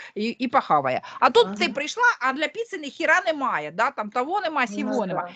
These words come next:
Speaker 1: І ти не встигаєш в магазин побігти, і тут муж уже стукає. Так оце і у них. Вони пообіцяли, що ось к такому-то сроку вже вони там будуть всі сидіти в київських квартирах, там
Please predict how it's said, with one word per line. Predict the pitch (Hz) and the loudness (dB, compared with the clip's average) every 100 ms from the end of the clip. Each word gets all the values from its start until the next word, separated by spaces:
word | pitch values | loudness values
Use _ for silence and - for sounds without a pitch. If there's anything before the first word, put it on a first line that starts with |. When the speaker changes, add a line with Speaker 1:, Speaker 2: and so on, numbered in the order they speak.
| - | -10
Speaker 1:
І | 233 | -2
ти | 427 | 0
не | 427 | 0
встигаєш | 440 427 415 392 392 | -2 -2 0 0 -2
в | 381 | -6
магазин | 381 440 523 466 | -4 -2 -2 -2
побігти, | 277 247 226 | -2 -4 -6
і | 240 | -8
тут | 381 427 466 | -6 2 4
муж | 440 | 4
уже | 226 208 | 2 -2
стукає. | 180 - 156 147 143 - - | -4 -6 -10 -8 -10 -12 0
Так | 277 330 | 0 0
оце | 381 427 | -4 -2
і | 427 | -2
у | 453 466 440 | -2 -6 -6
них. | 175 _ _ - | -8 _ _ -6
Вони | 226 330 392 | -2 0 0
пообіцяли, | 359 359 339 349 - 403 453 453 | 2 2 2 0 0 2 2 2
що | - 370 | -4 -4
ось | 359 | -6
к | 392 - | -6 -6
такому-то | 330 - 349 320 302 | -6 -4 -6 -4 -8
сроку | 285 330 349 - | -6 -6 -8 -8
вже | 269 294 | -6 -4
вони | 277 277 262 | -2 -2 -2
там | 277 240 | -4 -4
будуть | 269 262 247 - - | -4 -4 -6 -10 -20
всі | - - 294 | -14 -4 -4
сидіти | - 254 247 262 | -2 -4 -2 -2
в | - | -2
київських | 269 240 - 240 | -2 -2 -2 -6
квартирах, | - 247 254 440 508 339 - | -2 -2 -2 2 4 2 2
там | 302 | 0